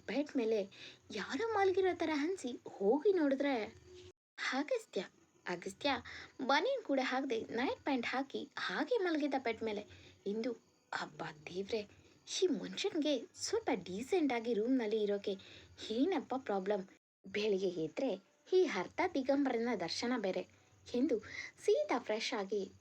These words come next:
ಸ್ವರ್ಣ ಅವರಿಗೆ ಸಹಾಯ ಮಾಡೋಕ್ಕೆ ಹೋಗ್ತಾಳೆ. ಸ್ವರ್ಣ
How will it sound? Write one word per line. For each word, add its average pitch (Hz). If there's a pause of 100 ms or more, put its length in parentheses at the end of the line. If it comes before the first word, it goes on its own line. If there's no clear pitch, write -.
ಸ್ವರ್ಣ 220 (100)
ಅವರಿಗೆ 339 (200)
ಸಹಾಯ 359
ಮಾಡೋಕ್ಕೆ 202
ಹೋಗ್ತಾಳೆ. 175 (460)
ಸ್ವರ್ಣ 170